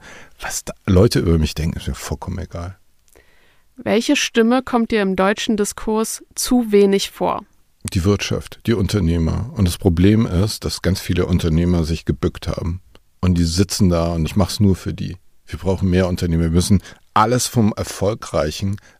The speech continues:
Speaker 1: alles vom Unternehmer denken und gleich dahinter alles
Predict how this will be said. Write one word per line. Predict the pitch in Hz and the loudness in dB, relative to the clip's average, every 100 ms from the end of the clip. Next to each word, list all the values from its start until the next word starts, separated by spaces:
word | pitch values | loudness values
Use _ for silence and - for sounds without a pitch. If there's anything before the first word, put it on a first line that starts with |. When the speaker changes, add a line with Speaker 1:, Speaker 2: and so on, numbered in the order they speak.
| _ | _
Speaker 1:
alles | 95 117 135 - | 2 4 4 2
vom | 117 104 | 0 0
Unternehmer | 104 95 90 95 104 98 | 0 0 2 2 2 0
denken | - 185 104 - - | 0 -2 -2 -4 -4
und | 107 101 | -2 2
gleich | 131 160 - | 4 2 2
dahinter | 131 104 104 104 104 - - - - | 2 2 4 4 2 0 -14 -20 -4
alles | 101 117 156 160 156 - - | 0 2 2 0 -2 -6 -14